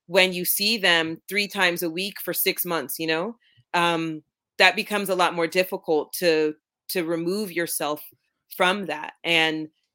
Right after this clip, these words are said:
I knew in that moment that I don't think that I could do that. I would become too involved. And because of that, that's like what you were saying.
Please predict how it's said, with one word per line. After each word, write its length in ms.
I 200
knew 340
in 200
that 200
moment 520
that 240
I 120
don't 380
think 320
that 120
I 120
could 200
do 180
that. 160
I 160
would 160
become 600
too 440
involved. 580
And 460
because 440
of 120
that, 300
that's 340
like 200
what 100
you 100
were 80
saying. 560